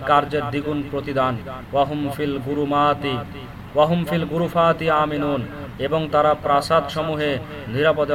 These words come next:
অবস্থান করবে। ওয়াল্লাযীনা ইয়াসআউনা, পক্ষান্তরে যারা চেষ্টা করে,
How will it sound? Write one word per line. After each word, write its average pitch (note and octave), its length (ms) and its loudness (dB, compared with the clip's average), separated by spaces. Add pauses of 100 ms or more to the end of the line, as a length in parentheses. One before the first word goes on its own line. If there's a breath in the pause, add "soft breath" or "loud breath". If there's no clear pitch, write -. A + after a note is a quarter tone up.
অবস্থান C#3 320 -2 (120)
করবে। A#2+ 260 -4 (800)
ওয়াল্লাযীনা E3+ 580 4
ইয়াসআউনা, E3 680 4 (120)
পক্ষান্তরে D#3+ 640 2
যারা D#3 140 4 (100)
চেষ্টা D#3+ 340 0
করে, D3 180 2